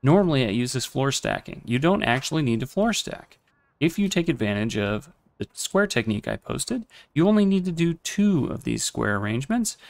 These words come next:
in order to create a gap sufficient to socket stack. I do call this socket stacking because the gap is so small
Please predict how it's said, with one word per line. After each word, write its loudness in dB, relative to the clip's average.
in 2
order 2
to 0
create -2
a -6
gap -2
sufficient -2
to -4
socket 0
stack. -4
I -2
do 2
call 2
this 4
socket 2
stacking 0
because -2
the -12
gap -2
is -2
so 0
small 0